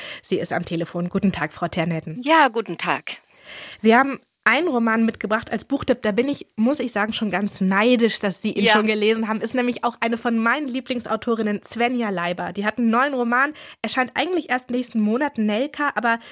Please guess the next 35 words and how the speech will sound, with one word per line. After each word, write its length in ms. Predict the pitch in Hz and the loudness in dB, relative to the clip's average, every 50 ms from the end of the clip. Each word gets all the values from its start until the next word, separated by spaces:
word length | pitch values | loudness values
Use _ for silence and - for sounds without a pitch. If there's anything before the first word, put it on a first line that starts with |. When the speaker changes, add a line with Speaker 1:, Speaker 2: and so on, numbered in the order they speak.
| - - - - - | -20 -20 -20 -10 -6
Speaker 1:
Sie 120 | 226 247 | -4 -4
kennen 240 | 233 - 285 285 302 | 0 0 2 2 2
den 120 | 302 285 269 | 2 2 0
schon 160 | - 285 285 | 0 2 2
und 80 | 262 | 2
Sie 120 | 233 240 233 | 4 4 4
mögen 360 | 226 226 247 339 403 403 370 - - | 6 6 4 4 2 0 -2 -2 -4
anscheinend 560 | 247 233 226 - - - 330 381 359 - - | -4 -4 -4 -2 -2 0 0 0 0 -2 -2
auch 100 | 277 - | -4 -4
die 140 | - - - | -4 -4 -4
Autorin, 420 | 240 233 - 226 202 180 180 180 | -4 -2 -2 -2 -2 -2 -2 -4
so 140 | 175 175 170 | -4 -6 -6
wie 100 | 175 170 | -6 -6
ich. 300 | - - - - 175 - | -8 -8 -10 -12 -12 -16
Speaker 2:
Ich, 60 | - _ _ _ _ _ - | -18 _ _ _ _ _ -4
ja, 180 | 208 220 233 240 | 2 4 4 4
ich 180 | - 247 - - | 2 0 -6 -6
liebe 480 | 220 208 233 254 311 254 247 196 180 165 | -4 -2 2 4 4 4 4 2 0 -2
Svenja 460 | - - 156 160 160 165 165 160 160 | -4 -8 -8 -8 -8 -4 -2 -2 0
Leiber. 460 | 165 156 156 151 156 156 - 180 180 | 0 0 0 0 0 0 0 -2 -2
Speaker 1:
<laughs> 0 | |
Speaker 2:
Sie 180 | 190 208 214 214 | -2 -2 -2 0
war 140 | 208 220 | 0 0
letztes 420 | 226 254 254 - - - 254 - - | 0 -2 -4 -6 -8 -8 -8 -8 -6
Jahr 240 | 233 240 269 294 277 | -4 -4 -2 -2 0
bei 240 | - 240 220 - | 2 2 2 0
uns 320 | - 208 214 208 196 - - | -2 -4 -6 -6 -6 -8 -6
Bonner 320 | - 208 208 196 190 185 | -4 -4 -2 -2 -2 -4
Stadtschreiberin, 1120 | - - - - - - - - - - 180 165 170 175 - 185 165 170 190 208 240 339 370 | -4 -4 -4 -6 -6 -2 -2 -2 0 0 0 -2 -2 -2 -4 -8 -6 -4 -2 -2 -2 -2 -2
Speaker 1:
Ah. 480 | 226 277 320 349 311 240 190 175 175 | -2 0 0 0 -2 -4 -4 -2 0
Speaker 2:
weil 460 | 202 208 220 233 240 269 254 - 202 | 4 4 6 6 4 2 0 -2 -4
wir 160 | 214 240 226 226 | -4 -4 -2 -2
haben 320 | 226 220 220 226 208 - | -2 -4 -4 -6 -10 -8
zum 240 | - 220 196 190 - | -8 -8 -8 -8 -6
Glück 320 | 214 254 349 392 - - | -6 -4 -4 -4 -6 -6